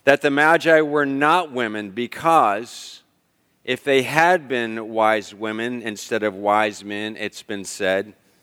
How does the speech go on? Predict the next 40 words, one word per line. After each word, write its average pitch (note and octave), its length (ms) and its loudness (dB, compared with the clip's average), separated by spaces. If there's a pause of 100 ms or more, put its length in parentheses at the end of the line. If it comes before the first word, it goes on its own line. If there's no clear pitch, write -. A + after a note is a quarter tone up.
(640)
they B2+ 120 6
would D3+ 220 4
have D#3 320 0 (160)
asked D3 380 2
for F3 120 -2
directions C#3 600 0
and C3+ 100 -8
so C3+ 180 -4
arrived B2+ 440 4
on D3 160 -2
time. A#2 420 0 (1400)
They C3+ 120 4
would E3 180 2
have E3 80 0
actually E3 540 4
helped C#3+ 400 2
deliver D#3 400 2
the F3 100 -2
baby C#3+ 420 2
instead C3+ 380 0
of C#3 80 0
just C3 240 -8
watching C3 480 2
and B2 100 -6
standing A#2+ 440 -6
by. G#2+ 380 2 (760)
They C3 100 4
would D#3 180 2
have D#3 140 0
cleaned F#3 440 0
up F3 160 4
the F#3 100 -2
stable C3 540 -2
so C3 260 -2
it C3 80 -4
wouldn't C3+ 300 0
have B2+ 100 0
been C3+ 140 2
a C3+ 40 2
mess. A2+ 600 -2